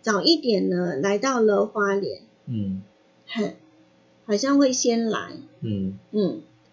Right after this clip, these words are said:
Speaker 1: 不会说那个活动开始才来。
Speaker 2: 哦吼，
Speaker 1: 嗯，
Speaker 2: 会先来。
Speaker 1: 他们会先来这边适应环境。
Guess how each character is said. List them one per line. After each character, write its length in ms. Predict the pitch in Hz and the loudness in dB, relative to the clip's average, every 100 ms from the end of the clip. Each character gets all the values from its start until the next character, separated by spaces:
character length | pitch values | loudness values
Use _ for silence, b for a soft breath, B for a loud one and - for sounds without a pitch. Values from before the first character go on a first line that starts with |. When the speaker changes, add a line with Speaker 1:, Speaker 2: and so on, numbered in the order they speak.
| - | 6
Speaker 1:
不 140 | 247 | 8
会 200 | 302 294 | 8 4
说 260 | 269 285 269 | 4 6 6
那 160 | 277 | 6
个 280 | 262 226 208 | 4 4 4
活 240 | 214 208 214 | 4 4 6
动 420 | 269 240 214 196 - _ _ | 4 2 0 -4 -12 _ _
开 220 | - 247 254 | -4 0 0
始 200 | - 170 | -2 -8
才 220 | - 113 | -8 -8
来。 140 | 117 - 120 _ _ | -8 -10 -20 _ _
Speaker 2:
哦 100 | 95 90 | -14 -12
吼， 240 | 101 95 92 - | -12 -14 -16 -4
Speaker 1:
嗯， 80 | 190 | -2
Speaker 2:
会 80 | |
先 180 | 175 - | 0 -4
来。 60 | 175 | -2
Speaker 1:
他 100 | 240 | 0
们 140 | 269 | 4
会 120 | 285 | 6
先 220 | 294 294 277 | 6 4 4
来 140 | 220 | 4
这 100 | 233 | 2
边 220 | 247 240 | 2 2
适 240 | 247 254 233 | 2 4 4
应 260 | 214 196 | 4 0
环 260 | 196 - 185 | -2 -6 -6
境。 200 | - | -8